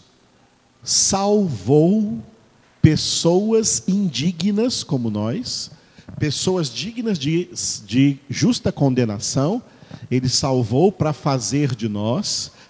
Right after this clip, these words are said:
para nos constituir o seu reino e nos constituir sacerdotes.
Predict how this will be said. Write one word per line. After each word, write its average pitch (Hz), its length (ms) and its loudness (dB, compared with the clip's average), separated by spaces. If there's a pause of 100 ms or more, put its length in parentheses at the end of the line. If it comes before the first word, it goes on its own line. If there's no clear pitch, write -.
(120)
para 135 180 4
nos 170 240 2
constituir 156 1040 6 (840)
o 113 100 -6
seu 110 360 -2
reino 214 1000 6 (680)
e 156 140 10
nos 165 280 2
constituir 170 960 2 (720)
sacerdotes. - 1400 2